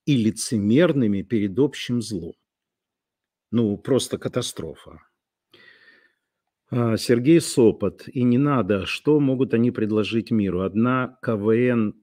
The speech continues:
С С С Р, другая империю нового типа на старый лад. Ну, прощаю, это еще одна глупость. Такое бывает. <clears throat> Ой, боже, сообщение. М,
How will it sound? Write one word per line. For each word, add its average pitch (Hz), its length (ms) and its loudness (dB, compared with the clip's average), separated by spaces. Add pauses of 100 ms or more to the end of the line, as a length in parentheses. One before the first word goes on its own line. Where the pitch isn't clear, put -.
(220)
С - 320 -6
С - 240 -10
С - 240 -8
Р, 151 260 4
другая 113 480 0
империю 117 520 0
нового 104 360 -2
типа 120 300 -6
на 98 120 -6
старый 98 340 -6
лад. 80 280 -10
Ну, 156 160 -8
прощаю, 90 640 -6
это 98 140 -8
еще 90 320 -10
одна 85 220 -12
глупость. 104 580 -6 (760)
Такое 104 320 0
бывает. 80 600 -8 (340)
<clears throat> - 1600 0
Ой, 123 300 2
боже, 87 340 -8
сообщение. - 680 -6 (840)
М, 104 300 0